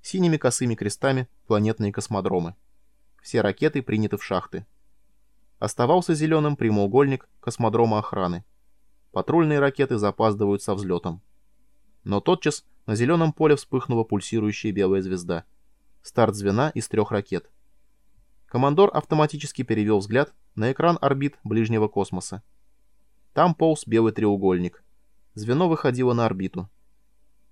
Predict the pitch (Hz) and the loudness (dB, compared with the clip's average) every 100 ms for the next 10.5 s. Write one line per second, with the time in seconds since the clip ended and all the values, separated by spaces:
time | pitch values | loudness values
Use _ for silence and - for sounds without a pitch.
0 | - 104 110 - 107 104 160 156 156 127 | -8 -6 -6 -2 -2 2 2 0 -2 -4
1 | 156 - 147 135 127 123 - 101 92 92 | -2 -2 -2 0 0 -2 0 -2 -2 -4
2 | 90 85 - 143 127 123 _ - _ - | -6 -2 -2 0 -4 -8 _ -20 _ -12
3 | - 190 170 156 147 143 143 120 117 104 | 0 2 2 0 0 0 0 -2 2 2
4 | 101 92 87 101 _ _ _ _ _ _ | 2 0 -2 -8 _ _ _ _ _ _
5 | _ _ _ 101 92 - 143 143 143 139 | _ _ _ -6 -4 0 0 0 0 0
6 | 135 123 - _ _ - 113 110 98 92 | 0 -6 -12 _ _ -2 0 2 0 -2
7 | - 85 - - _ _ _ _ _ - | -4 -12 -14 -20 _ _ _ _ _ 0
8 | 110 120 113 104 101 101 104 156 156 - | 2 2 0 -2 0 0 2 0 -2 -18
9 | - - 127 113 107 156 - 113 113 107 | -18 -4 0 2 2 0 2 2 4 4
10 | 107 98 90 - 107 | 2 -2 -4 -6 -14